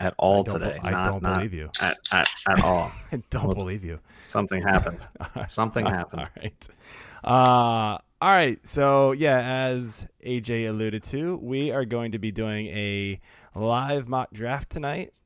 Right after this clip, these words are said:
Speaker 2: with ten others from Fantasy Six Pack. Rip through, uh, who that's gonna be in a second, but it's gonna be a, a half P P R, uh, fourteen rounds, one quarterback,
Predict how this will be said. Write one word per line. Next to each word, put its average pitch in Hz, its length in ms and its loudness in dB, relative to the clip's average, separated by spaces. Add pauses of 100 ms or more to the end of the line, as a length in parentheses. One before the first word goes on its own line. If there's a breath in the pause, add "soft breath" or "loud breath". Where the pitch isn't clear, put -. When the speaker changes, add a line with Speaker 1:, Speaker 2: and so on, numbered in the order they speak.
(120)
Speaker 2:
with 104 380 -4
ten 147 340 0
others 156 580 -2
from 120 280 -4
Fantasy 127 440 -4
Six - 340 -8
Pack. 151 460 -4 (580 soft breath)
Rip 113 220 -2
through, 113 460 -4
uh, 104 380 0
who 110 220 -4
that's 104 220 -4
gonna 104 160 -6
be 107 140 -4
in 104 40 -4
a 104 60 -6
second, 113 380 -6
but 107 160 -2
it's 98 100 -10
gonna 113 180 -6
be 107 120 -4
a, 107 160 -4
a 104 80 -6
half - 640 -6 (160)
P 123 160 -6
P 117 240 -6
R, 107 400 -4 (480 soft breath)
uh, 95 260 -6
fourteen 143 720 -2
rounds, 123 600 -2
one 110 300 -4
quarterback, 117 760 -2